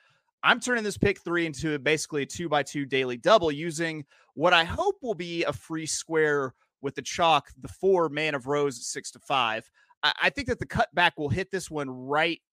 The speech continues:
in between the eyes. And I think that this one will be controlling the pace and win it on the front. Uh,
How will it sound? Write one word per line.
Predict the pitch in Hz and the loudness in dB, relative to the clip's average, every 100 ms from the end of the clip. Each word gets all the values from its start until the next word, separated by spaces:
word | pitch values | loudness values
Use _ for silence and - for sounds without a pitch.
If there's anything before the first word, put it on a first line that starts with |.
| - | -4
in | 156 165 | -4 -4
between | 151 143 156 147 139 | -10 -12 -10 -8 -8
the | 127 123 | -4 0
eyes. | 127 107 107 117 - _ _ _ - | 0 -2 -6 -12 -14 _ _ _ 0
And | 165 | 2
I | 170 | 2
think | 262 247 | -2 -10
that | 285 | -10
this | 240 | -8
one | 254 240 | -6 -4
will | 202 | -4
be | 202 | -6
controlling | - 180 - 196 196 165 | -10 -8 -2 0 0 -2
the | 147 | -2
pace | 175 170 139 - - _ _ _ 156 | 0 0 -2 -8 -10 _ _ _ -2
and | 156 | -2
win | 165 185 | -2 0
it | 185 - | 0 2
on | 160 160 | 0 0
the | 139 | -4
front. | - - 170 131 120 _ - | -8 -2 0 0 -2 _ -2
Uh, | 151 147 | 0 2